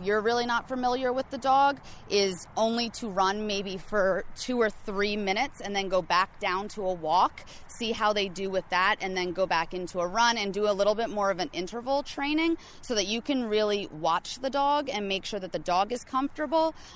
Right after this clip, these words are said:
um, and that you're not pushing the dog too hard and that everything with them is looking healthy.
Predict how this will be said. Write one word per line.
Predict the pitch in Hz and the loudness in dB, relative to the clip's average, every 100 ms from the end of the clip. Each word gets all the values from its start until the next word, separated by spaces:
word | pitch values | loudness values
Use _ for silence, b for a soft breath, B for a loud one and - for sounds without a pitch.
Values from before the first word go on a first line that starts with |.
| B | B
um, | 202 202 185 | 2 2 0
and | 202 | 0
that | 196 196 | 0 0
you're | 196 | 0
not | 180 - | 0 -2
pushing | 196 190 175 | -8 -4 -4
the | 160 | 0
dog | 170 170 | 0 0
too | - 202 | -4 -8
hard | 175 185 202 240 | -2 2 4 2
and | 220 208 | 0 0
that | 190 - | 2 2
everything | 180 196 190 190 | 0 -2 -4 -4
with | 180 - | -4 -2
them | 175 170 | -2 -2
is | 151 | -4
looking | 156 151 151 | -8 -8 -8
healthy. | 151 - - - | -8 -10 -12 -14